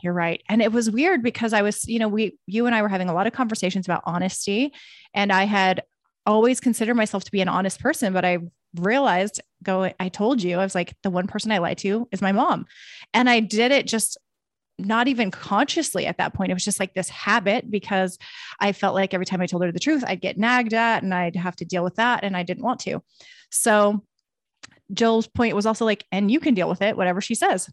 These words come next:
So I'm like, "Okay." Went over to the house. She asked why I was there. I said I was getting a tattoo. And she just goes, "Oh,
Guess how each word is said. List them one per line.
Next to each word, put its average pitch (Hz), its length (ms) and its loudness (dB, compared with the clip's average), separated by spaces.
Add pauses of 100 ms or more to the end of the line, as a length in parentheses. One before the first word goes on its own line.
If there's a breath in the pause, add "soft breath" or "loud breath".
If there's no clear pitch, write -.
(100)
So - 140 -8
I'm 170 40 -2
like, 175 220 -2
"Okay." 262 260 0 (520 loud breath)
Went 202 180 2
over 208 180 0
to 208 140 -2
the 190 80 -2
house. 254 440 2
She 180 120 -4
asked 175 200 -2
why 185 80 2
I 175 40 2
was 190 160 -2
there. 269 300 4
I 185 60 0
said 190 180 0
I 185 40 2
was 190 100 -2
getting 190 200 0
a 190 40 -2
tattoo. 208 400 -2
And 254 120 0
she - 80 -2
just 240 140 -4
goes, 254 160 -2
"Oh, 370 220 2